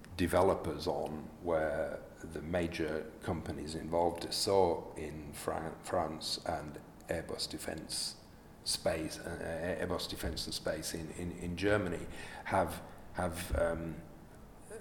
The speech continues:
much disagreement between them on,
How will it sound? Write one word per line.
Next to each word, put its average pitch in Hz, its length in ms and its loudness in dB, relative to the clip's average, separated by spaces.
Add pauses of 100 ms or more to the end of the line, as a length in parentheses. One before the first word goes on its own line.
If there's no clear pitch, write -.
much - 420 4 (260)
disagreement 101 720 8
between 107 560 8
them - 340 -2 (180)
on, 85 560 4